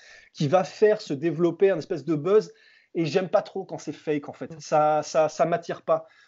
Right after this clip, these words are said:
Speaker 1: Si, si t'es un espèce de, de cochon qui sort des horreurs, et cetera, un espèce d'Alexander Limanenko,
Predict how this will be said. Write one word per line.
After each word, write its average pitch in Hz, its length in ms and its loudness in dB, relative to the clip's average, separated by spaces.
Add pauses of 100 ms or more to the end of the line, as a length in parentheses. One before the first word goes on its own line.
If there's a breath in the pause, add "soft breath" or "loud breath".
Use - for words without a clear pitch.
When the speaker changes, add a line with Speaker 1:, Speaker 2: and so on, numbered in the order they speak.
Speaker 1:
Si, 220 260 -6
si 254 300 -2
t'es 247 120 4
un 190 100 2
espèce 165 320 2
de, 151 160 2
de 135 140 -4
cochon 190 420 -4
qui 165 120 -8
sort 143 220 0
des 131 280 0
horreurs, 190 360 4
et 147 100 0
cetera, 175 600 4
un 139 140 0
espèce 143 280 -4
d'Alexander 165 460 0
Limanenko, 160 540 -2